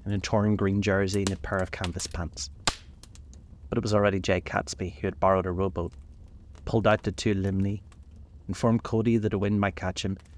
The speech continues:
and break him up in half an hour. I suppose he'd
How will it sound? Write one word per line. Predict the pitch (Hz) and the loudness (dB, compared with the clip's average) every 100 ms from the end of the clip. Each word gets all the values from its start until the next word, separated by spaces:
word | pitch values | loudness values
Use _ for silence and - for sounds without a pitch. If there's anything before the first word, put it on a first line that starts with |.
| - | -4
and | 98 | 2
break | 110 - | 4 4
him | 104 | 4
up | 107 - | 4 2
in | 87 | 0
half | 95 - | 0 0
an | 90 | -4
hour. | 87 87 - - - - - - - - - - - - - - - - - - - | -4 -6 -14 -20 -20 -20 -20 -20 -18 -20 -20 -20 -20 -20 -20 -20 -20 -20 -20 -20 -6
I | |
suppose | - - 175 | -2 2 2
he'd | 120 95 | 2 -2